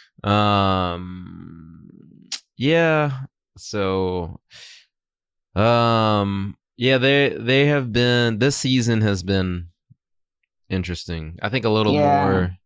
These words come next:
Speaker 1: on the nose, I would say, than the other ones.
Speaker 2: One hundred percent.
Speaker 1: Not in a bad way or anything, but definitely more on the nose.
Speaker 2: Yeah.
Speaker 1: Um, I'm looking at this rundown.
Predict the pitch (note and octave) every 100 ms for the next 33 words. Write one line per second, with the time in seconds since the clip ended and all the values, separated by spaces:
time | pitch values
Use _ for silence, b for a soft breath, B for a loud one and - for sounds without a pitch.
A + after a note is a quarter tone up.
0 | _ b b b b b _ _ _ _
1 | G2 G2 G2 F#2 F2+ F2+ F2+ F2 E2 D#2+
2 | D#2+ - - E2 E2 E2 - E2+ E2 E2
3 | E2 G2 F#2+ D2+ D#2 D#2 D#2 D#2 - -
4 | - G2 - - - _ _ _ - D3
5 | C#3+ B2+ C#3 A2+ - F#2+ G2 F2+ F2 F2
6 | F2 F2 E2+ E2+ E2+ E2 - - _ -
7 | G#2 F#2+ F2 E2 D#2 D2+ D#2+ - D#3 D3+
8 | D3 C#3+ - F3 - _ _ _ _ _
9 | _ _ C#3+ D#3+ D#3+ D#3+ D#3 D#3 D3+ D3+
10 | D3+ D3+ D3 D3 D3 C#3+ C#3 - _ _
11 | _ _ _ _ - - _ _ - A#2
12 | A2+ A2+ A#2 F2 G2+ A2+ A2 - - -
13 | - - G#2 B2+ D3+ C#3 A2 A2+ A2+ A2
14 | G#2+ G#2+ G#2+ G#2+ G#2+ G#2+